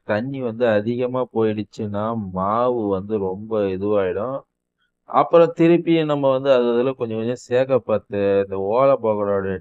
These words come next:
டேஸ்ட் வந்து எல்லாமே மாறி போயிடும். நம்ம வந்து ஏற்கனவே வந்துங்க இந்த ஓலை பக்கோடா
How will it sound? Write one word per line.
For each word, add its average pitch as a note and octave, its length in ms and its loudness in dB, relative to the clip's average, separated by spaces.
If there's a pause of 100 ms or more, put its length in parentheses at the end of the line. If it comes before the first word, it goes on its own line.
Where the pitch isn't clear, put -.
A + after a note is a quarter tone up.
டேஸ்ட் B2+ 380 -4
வந்து G#2 300 -6
எல்லாமே G2+ 440 -4
மாறி G2+ 400 -4
போயிடும். F#2+ 500 -8 (680)
நம்ம D#3+ 300 2
வந்து D3+ 300 2 (120)
ஏற்கனவே D3 540 4
வந்துங்க B2+ 460 -2
இந்த B2+ 200 2
ஓலை B2+ 320 6
பக்கோடா A2+ 380 2